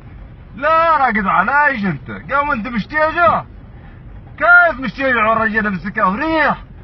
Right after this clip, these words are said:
موت برا، موت قبله. يا ابو، يا ابو، على بتاع الرز هذول.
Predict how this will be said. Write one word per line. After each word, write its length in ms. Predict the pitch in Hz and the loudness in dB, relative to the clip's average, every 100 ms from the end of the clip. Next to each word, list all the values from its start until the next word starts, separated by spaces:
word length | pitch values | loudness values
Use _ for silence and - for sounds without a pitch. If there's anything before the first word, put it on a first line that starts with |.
| 170 | -4
موت 220 | 269 254 | -2 -2
برا، 540 | 180 285 285 262 190 | 2 4 4 4 2
موت 340 | 147 233 185 277 | 2 -4 -2 0
قبله. 460 | 294 226 214 120 - - - - - - - | 0 0 -4 -4 -8 -20 -20 -20 -20 -18 -8
يا 160 | 196 | -6
ابو، 280 | 208 208 202 | -6 -6 -6
يا 120 | 196 | -4
ابو، 160 | 185 185 | -2 2
على 240 | 175 175 | 2 2
بتاع 300 | 156 185 165 | 0 2 2
الرز 480 | 160 160 175 147 139 | 2 2 2 0 0
هذول. 380 | 147 143 143 | 0 0 -2